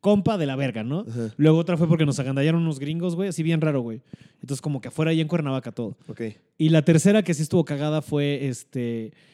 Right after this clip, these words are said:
Speaker 1: que haz de cuenta, fuimos al carnaval de Tepos, ¿no? Que es un cagade-, no sé si, si has ido alguna
Speaker 2: No,
Speaker 1: vez a un
Speaker 2: sí, sí
Speaker 1: carnaval,
Speaker 2: ubico
Speaker 1: güey, de
Speaker 2: perfecto, pero no he ido.
Speaker 1: es un descague, güey.
Speaker 2: Ajá.
Speaker 1: Entonces, y en esa época todavía te dejaban chupar en la calle, creo que ya no, la última vez que fui ya
Speaker 2: Sí,
Speaker 1: no nos
Speaker 2: no, ya.
Speaker 1: dejaron. Pero un cagadero, o sea, entonces el pedo de los chinelos, está la feria de Tepos, está este, todo este rock and roll, ¿no? Este,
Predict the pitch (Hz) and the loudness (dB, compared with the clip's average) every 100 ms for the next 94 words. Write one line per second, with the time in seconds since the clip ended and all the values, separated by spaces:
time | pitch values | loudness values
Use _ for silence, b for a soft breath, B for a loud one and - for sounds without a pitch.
0 | b - 143 147 147 147 156 160 160 143 | b -6 -2 0 0 2 2 0 0 -2
1 | 131 120 135 135 139 143 135 139 123 110 | -2 -2 -4 -2 -2 -2 -2 -2 -2 -4
2 | 135 135 135 143 - 127 123 127 139 143 | -6 -8 -8 -8 -8 -10 -8 -6 -6 -6
3 | 135 139 139 135 131 156 151 147 131 127 | -4 -4 -4 -4 -4 -2 0 2 2 0
4 | 139 143 139 135 147 165 190 143 127 123 | 0 -2 -2 0 0 2 2 0 -2 -6
5 | 117 113 113 110 208 180 156 156 127 117 | -10 -8 -8 -2 2 2 2 -2 -2 -2
6 | 110 113 135 143 135 160 180 170 175 156 | -2 -2 -2 -2 2 4 6 6 4 4
7 | 165 160 151 143 - 147 135 139 131 135 | 2 2 0 -2 -2 -4 -4 -4 -6 -6
8 | 139 131 135 131 135 143 151 143 139 139 | -6 -6 -6 -4 -2 0 0 -4 -4 -2
9 | 127 120 113 110 107 b b b b 214 | -2 -4 -6 -6 -8 b b b b -4
10 | 294 392 294 190 165 147 139 151 160 143 | -2 -2 2 4 4 4 -2 0 4 4
11 | 151 131 - 160 214 220 220 214 175 143 | 4 0 -4 -4 -2 0 2 2 2 -2
12 | 131 117 127 127 151 202 170 185 180 151 | -4 -4 -2 -2 2 0 2 2 0 -4
13 | - 123 120 123 139 131 127 113 117 120 | -8 -12 -12 -12 -8 -6 -6 -6 -8 -8
14 | 107 98 135 143 - 110 | -8 -8 -8 -10 -12 -16